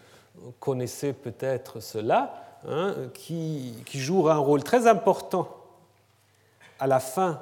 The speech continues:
de la Torah, euh, dans le livre du Deutéronome, on va mentionner, euh, Ebal et Garizim comme les deux monts des bénédictions et des malédictions.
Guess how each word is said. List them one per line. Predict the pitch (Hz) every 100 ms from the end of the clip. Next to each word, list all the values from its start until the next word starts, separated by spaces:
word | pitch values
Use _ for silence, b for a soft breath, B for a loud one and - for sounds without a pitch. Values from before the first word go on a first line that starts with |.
| - -
de | 120
la | 117
Torah, | 120 139 160 233 - B B B -
euh, | 123 117 113 113 117
dans | 117 160 160
le | 139 123 120 117
livre | 117 135 151 127 110 113
du | 117
Deutéronome, | 113 139 139 117 120 127 214 277 247 B B B B
on | 120
va | 131
mentionner, | 147 208 - 190 175 202 233 185 131
euh, | 120 - - - - _ -
Ebal | 165 151 151
et | 147
Garizim | 139 135 147 190 180
comme | 156 139
les | 131
deux | 151 160
monts | 160 151
des | 131
bénédictions | 135 151 135 131 - - 123 117
et | 123
des | 120
malédictions. | 113 107 107 107 - - 180